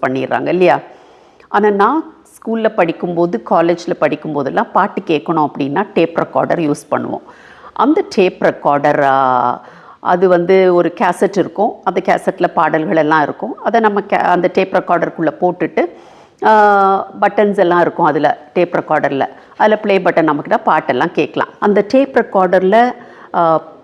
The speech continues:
ப்ளே பட்டன் இருக்கும், ஃபாஸ்ட் ஃபார்வர்ட் பட்டன் இருக்கும், ரீவைண்ட் பட்டன் இருக்கும், இரேஸ் பட்டன் இருக்கும், அப்புறம் ஒரு ரெக்கார்ட் பட்டன் இருக்கும், பாஸ் பட்டன் இருக்கும், ஸ்டாப் பட்டன் எல்லாம் இருக்கும்,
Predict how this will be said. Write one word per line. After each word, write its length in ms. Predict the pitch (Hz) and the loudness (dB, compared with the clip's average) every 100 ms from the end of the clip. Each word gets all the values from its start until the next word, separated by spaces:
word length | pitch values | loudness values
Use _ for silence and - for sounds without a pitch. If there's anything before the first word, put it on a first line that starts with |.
| - _ | -20 _
ப்ளே 200 | 202 208 | 2 2
பட்டன் 400 | 170 156 - 156 | 2 0 0 0
இருக்கும், 440 | - - - 226 226 - | -2 -6 -4 -4 -4 -2
ஃபாஸ்ட் 300 | 160 160 - | -2 -2 -2
ஃபார்வர்ட் 340 | 170 147 156 147 | 0 2 0 -2
பட்டன் 320 | 151 - 160 | -2 0 0
இருக்கும், 440 | 156 139 - 214 226 - | 0 -2 0 0 0 -6
ரீவைண்ட் 460 | - 165 165 160 156 147 | -2 0 2 0 0 -2
பட்டன் 380 | 147 165 147 | -2 0 0
இருக்கும், 400 | 139 143 - 220 - - | 0 -2 -2 -2 -2 -8
இரேஸ் 460 | 165 165 165 180 190 147 | -2 2 4 2 0 -6
பட்டன் 360 | 147 - 151 | -6 -4 -4
இருக்கும், 420 | 147 131 - 220 - - - - | -4 -4 0 0 0 -8 -20 -8
அப்புறம் 320 | 190 - 160 | -6 0 2
ஒரு 140 | 151 | 2
ரெக்கார்ட் 460 | 156 147 - 190 190 | 0 -2 0 0 0
பட்டன் 400 | 160 - 170 151 | -2 -2 -2 -2
இருக்கும், 440 | 151 147 - 208 - | -4 -6 -4 -4 -4
பாஸ் 380 | - 156 170 185 165 | 0 2 2 -2 -4
பட்டன் 400 | 196 - 156 151 | -4 -2 -4 -4
இருக்கும், 440 | 143 - 202 214 - | -6 -4 -2 -2 -4
ஸ்டாப் 600 | - - 196 180 185 156 | -20 -2 0 0 0 -2
பட்டன் 280 | - 151 | 0 -2
எல்லாம் 280 | 147 135 139 | 0 0 -2
இருக்கும், 320 | 139 - - | -2 -6 -10